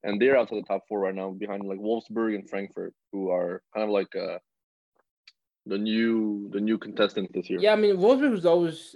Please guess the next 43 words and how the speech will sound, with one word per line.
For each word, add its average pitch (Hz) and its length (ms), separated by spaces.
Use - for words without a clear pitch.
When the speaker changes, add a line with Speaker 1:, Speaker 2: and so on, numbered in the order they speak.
Speaker 2:
uh, 135 260
I 120 40
think 196 180
they 175 60
had 151 100
a 135 60
good 131 200
season 131 520
for, 107 280
they've 143 240
had 175 180
a 156 40
good 131 320
season 127 480
overall. 117 720
I 120 40
think 190 200
Frankfurt 190 480
got 139 260
better 143 240
with 135 160
the 120 80
signing 127 300
of 113 80
Jovic, 131 460
and 113 80
that 113 100
probably 117 220
plays 113 240
a 107 40
part 113 240
into 131 220
it. 151 200
Speaker 1:
Yeah, 107 480
hundred 98 260
percent. 95 320
Good 127 140
for 107 140
him. 104 200
Speaker 2:
But 139 360
I 139 80
wouldn't 156 220
be, 147 260